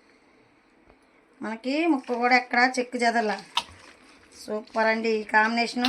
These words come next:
అద్దిరిది. ఈరోజు పెట్టుకోకూడదండి జాడీలో, రేపు పెట్టుకోవాలి. ఈరోజు అంతా ఉంచుకొని రేపు పెట్టుకోవాలండి జాడీలో. సరిపోయిద్దండి ఆయిల్, ఇంకొంచెం వద్దు అవసరం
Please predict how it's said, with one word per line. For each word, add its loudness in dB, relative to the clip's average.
అద్దిరిది. -2
ఈరోజు 8
పెట్టుకోకూడదండి 4
జాడీలో, 6
రేపు 4
పెట్టుకోవాలి. 6
ఈరోజు 2
అంతా -2
ఉంచుకొని 0
రేపు 0
పెట్టుకోవాలండి 2
జాడీలో. 2
సరిపోయిద్దండి 0
ఆయిల్, 0
ఇంకొంచెం -8
వద్దు -8
అవసరం -4